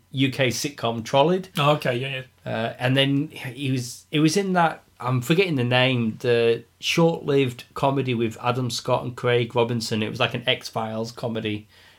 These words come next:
Speaker 1: show. It came out last year, but got cancelled. But he was in that, and he's always entertaining.
Speaker 2: Now, he's doing something, um, he's doing something different with this character, but you know how you mentioned Rob Schneider earlier playing potentially this old billionaire guy? I think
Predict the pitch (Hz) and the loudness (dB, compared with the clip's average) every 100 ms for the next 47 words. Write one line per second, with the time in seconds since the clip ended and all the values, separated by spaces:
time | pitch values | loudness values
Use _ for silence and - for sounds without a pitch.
0 | _ - 113 113 139 123 120 117 - 117 | _ -2 -2 2 4 6 4 2 0 -2
1 | 110 110 113 113 104 113 104 - _ _ | -2 -2 -2 -4 -4 -6 -10 -12 _ _
2 | _ 156 214 220 175 165 180 120 139 190 | _ 4 6 8 8 8 6 6 2 4
3 | 165 165 151 131 127 113 - 123 - 127 | 4 4 6 6 4 0 0 -2 2 4
4 | 123 113 104 98 - 202 180 202 262 - | 4 4 0 -4 -6 4 6 6 0 2
5 | 226 208 170 175 160 139 127 127 - 143 | 4 4 2 0 -2 -4 -6 -8 -12 -4
6 | 120 113 113 113 - _ _ - 240 254 | -2 -2 -4 -8 -14 _ _ -2 2 6
7 | 214 160 147 147 131 127 120 113 123 117 | 6 6 4 2 -2 -2 -4 0 0 0
8 | 135 - 170 175 180 151 143 123 131 131 | -6 -2 4 6 8 6 4 2 0 2
9 | 127 - 123 117 113 113 113 113 113 110 | 2 2 2 4 2 0 0 0 -4 -8
10 | - - _ - 120 113 - 117 120 107 | -20 -20 _ 0 2 0 -2 -4 -2 -6
11 | - - 123 123 117 117 143 139 135 127 | -2 4 6 6 2 0 -4 -4 -2 0
12 | 120 117 113 110 - - 170 220 214 208 | 0 0 -2 -4 -12 4 4 6 2 0